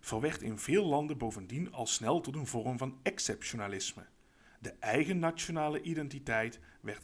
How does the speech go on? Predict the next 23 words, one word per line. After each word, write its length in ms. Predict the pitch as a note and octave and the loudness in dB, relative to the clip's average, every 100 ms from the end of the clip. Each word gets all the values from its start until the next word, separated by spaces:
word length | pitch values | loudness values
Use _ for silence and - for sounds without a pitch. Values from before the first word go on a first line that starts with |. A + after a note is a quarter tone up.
| - | -2
afgegrensd 760 | E3 - E3+ - B2+ A#2+ - | -2 -2 -6 -2 -2 0 -2
tegenover 520 | C3 B2+ G#2+ A2 A#2+ | -2 -2 0 0 -2
die 120 | A2+ A#2+ | -4 -4
van 140 | C#3 | -2
andere 340 | F3 F#3+ A#2 A2 | 0 0 0 -2
naties. 580 | G2+ F2+ - G2 - - - - - | -4 -4 -6 -6 -10 -14 -20 -18 -12
Het 180 | G2 | -12
bijzondere 600 | - G2+ - A#2 F3 F3+ | -6 -2 0 0 2 0
van 140 | E3+ E3 | 0 0
het 100 | D#3 | 0
eigen 360 | C#3 C#3 C#3 | 0 0 0
volk 320 | A2+ A2+ A2+ - - | 0 0 0 -6 -14
werd 260 | - - - | -12 -6 -4
steeds 380 | - A2+ C3+ C3 | 0 0 0 0
meer 180 | A#2+ | -2
benadrukt. 680 | A2 G2+ F#2+ F#2 F#2 F#2 - - _ _ _ _ - - | -2 -4 -6 -8 -10 -16 -20 -20 _ _ _ _ -20 -2
Dat 160 | B2 - | 0 0
had 160 | G2+ | -2
veel 260 | - F3 - | 4 6 6
uitwerkingen. 600 | B2+ A#2 F#2+ - F2+ F2+ - - - - - - | 2 0 -6 -8 -16 -18 -20 -20 -20 -20 -20 -4
In 180 | - B2+ | 0 0
Frankrijk 520 | - B2 F3 G#2+ G2 | 6 6 6 0 -4
bijvoorbeeld 540 | G2+ F#2 G2 A#2+ C#3+ | -6 -8 -4 -2 -4